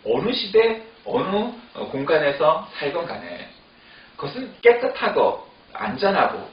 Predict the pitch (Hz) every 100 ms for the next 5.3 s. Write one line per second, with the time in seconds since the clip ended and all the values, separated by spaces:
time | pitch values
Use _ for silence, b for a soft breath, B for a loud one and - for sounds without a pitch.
0 | - - - - 180 180 175 208 208 -
1 | 98 156 165 170 131 135 139 156 - 156
2 | 190 175 156 - - 95 117 - - B
3 | B - 156 202 208 190 160 185 170 160
4 | 113 123 - - 185 - 101 104 - -
5 | 135 - -